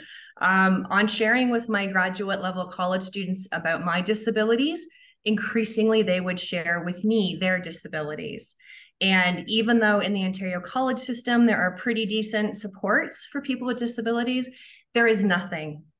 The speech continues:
They step out into industry, they mask, they hide, they make themselves more ill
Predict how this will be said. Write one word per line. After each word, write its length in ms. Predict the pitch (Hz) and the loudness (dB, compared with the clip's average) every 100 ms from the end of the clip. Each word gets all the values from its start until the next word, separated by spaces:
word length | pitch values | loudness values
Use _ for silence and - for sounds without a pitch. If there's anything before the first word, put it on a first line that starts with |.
| _ | _
They 80 | 202 | -4
step 300 | 202 - 190 | -2 0 2
out 140 | 202 202 | 2 4
into 260 | 220 220 | 2 2
industry, 800 | 185 175 185 - 185 180 180 - - _ - | -2 -2 -6 -4 -2 -2 -4 -6 -20 _ -4
they 140 | 180 | -2
mask, 480 | 165 175 175 190 - - _ | 2 4 2 0 -8 -16 _
they 160 | 180 180 | -4 -4
hide, 580 | 180 185 170 165 165 170 - _ _ _ _ - | -2 0 2 2 0 -6 -14 _ _ _ _ -6
they 180 | 190 208 | 2 4
make 260 | 208 196 | 4 2
themselves 400 | 202 202 202 180 | 0 0 0 0
more 220 | 202 175 180 | 0 0 0
ill 400 | 170 156 147 | 0 -2 -4